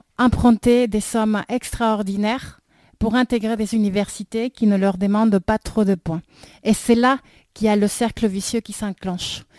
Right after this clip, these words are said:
Donc des milliers de jeunes qui sont endettés entre dix mille et vingt mille euros et, euh,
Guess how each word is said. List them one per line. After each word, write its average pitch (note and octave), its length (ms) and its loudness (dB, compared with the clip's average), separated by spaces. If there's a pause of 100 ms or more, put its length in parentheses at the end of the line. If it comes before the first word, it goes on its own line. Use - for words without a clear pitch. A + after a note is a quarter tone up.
(240)
Donc G3 220 2
des A3 180 10
milliers C4 360 12
de A#3+ 100 6
jeunes A3+ 480 4 (460)
qui G#3+ 80 -8
sont A3 260 0 (100)
endettés B3+ 680 4 (300)
entre G#3+ 360 0
dix A3+ 200 2
mille B3 300 6
et A3 80 0
vingt A3+ 160 2
mille A3+ 240 8
euros G#3+ 380 4 (1040)
et, G3 240 2
euh, F3+ 480 0